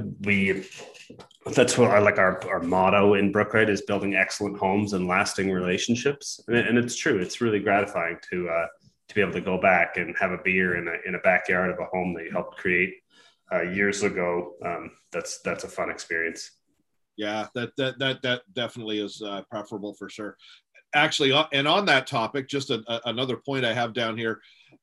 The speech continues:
Speaker 2: Um, tell me about the homeowner emotional roller coaster. I,
Speaker 1: <laughs>
Speaker 2: I, I like
Speaker 1: Oh.
Speaker 2: uh,
Speaker 1: Oh, yeah, that's, that, that's not, that, that's a, that's not my thing, uh, unfortunately, but we have used it a lot.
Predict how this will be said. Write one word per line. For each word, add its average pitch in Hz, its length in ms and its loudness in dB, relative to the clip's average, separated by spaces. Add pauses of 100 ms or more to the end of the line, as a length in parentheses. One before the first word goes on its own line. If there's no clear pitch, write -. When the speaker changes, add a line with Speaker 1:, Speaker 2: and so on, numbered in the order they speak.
Speaker 2:
Um, 131 360 0 (100)
tell 190 200 2
me 254 160 -2
about 190 380 2
the 139 160 0
homeowner 190 680 2
emotional 147 580 0
roller 147 340 4
coaster. 104 600 -4
I, 107 260 -6
Speaker 1:
<laughs> - 40 -6
Speaker 2:
I, 117 220 -4 (240)
I 131 260 0 (140)
like 160 180 4
Speaker 1:
Oh. 143 320 6 (180)
Speaker 2:
uh, 135 200 0 (180)
Speaker 1:
Oh, 143 120 8
yeah, 131 220 8
that's, 143 300 4 (320)
that, 147 240 6
that's 147 260 6
not, 170 300 4
that, 135 260 4
that's 170 240 4
a, 151 240 2
that's 143 240 -2
not 196 180 -6
my 139 180 2
thing, 110 340 -2
uh, 101 440 -8
unfortunately, 104 600 0
but 107 120 -2
we 123 80 2
have 151 160 2
used 127 220 0
it 95 80 -10
a 98 60 -4
lot. 95 280 0